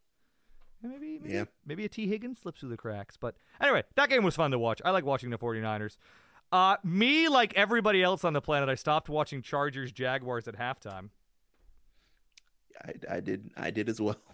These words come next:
Speaker 1: I did. I went out. I went to go see some friends. I went to go touch some grass. Like a fool!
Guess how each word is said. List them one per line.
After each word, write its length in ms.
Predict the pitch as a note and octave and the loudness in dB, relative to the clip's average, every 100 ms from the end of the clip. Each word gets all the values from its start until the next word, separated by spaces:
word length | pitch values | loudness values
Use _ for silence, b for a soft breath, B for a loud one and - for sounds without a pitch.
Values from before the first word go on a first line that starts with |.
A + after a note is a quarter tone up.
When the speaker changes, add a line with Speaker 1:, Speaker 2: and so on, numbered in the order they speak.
| - | -6
Speaker 1:
I 160 | C3 | -4
did. 300 | A#2+ C#3 D3 - | -4 -2 -2 -2
I 180 | C3 | -4
went 280 | B2+ C3 D3+ - | -4 -6 -6 -6
out. 460 | C#3+ E3 - - - _ _ _ B B B B | -4 -6 -8 -20 -20 _ _ _ B B B B
I 100 | C#3+ | -4
went 180 | C#3+ D3 | -2 -4
to 80 | D#3+ | -4
go 180 | C#3+ C3+ | -2 -4
see 220 | - E3 | -6 -8
some 220 | - D3 | -8 -10
friends. 340 | - C#3 C#3 C#3 | -6 -6 -6 -6
I 40 | |
went 120 | C3+ | -8
to 40 | C#3 | -8
go 80 | C3 | -8
touch 240 | - D3 | -6 -8
some 180 | - C3+ | -8 -12
grass. 480 | A2+ A#2+ A#2+ C3 - - | -8 -4 -4 -4 -8 -2
Like 260 | D#3+ G#3 | 2 2
a 80 | F#3 | 2
fool! 880 | - - - D4 C#4+ A3+ F#3 A2 F2 | -2 -10 2 6 8 6 4 0 -8